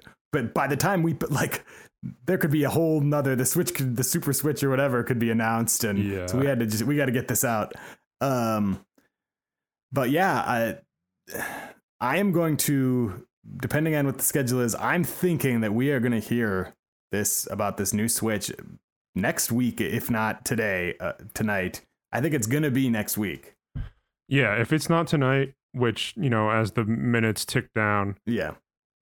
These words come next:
Speaker 2: it seems like less likely, but, uh, it, it certainly seems like it's going to be next week, uh, not Monday, 'cause that's Memorial Day.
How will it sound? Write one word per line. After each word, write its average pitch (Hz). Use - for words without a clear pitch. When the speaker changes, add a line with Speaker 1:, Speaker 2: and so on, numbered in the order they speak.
Speaker 2:
it -
seems 110
like 98
less 120
likely, 101
but, 110
uh, 101
it, 135
it -
certainly 170
seems 160
like 135
it's 127
going 135
to 123
be 120
next 110
week, 110
uh, 107
not 117
Monday, 117
'cause -
that's 107
Memorial 107
Day. 104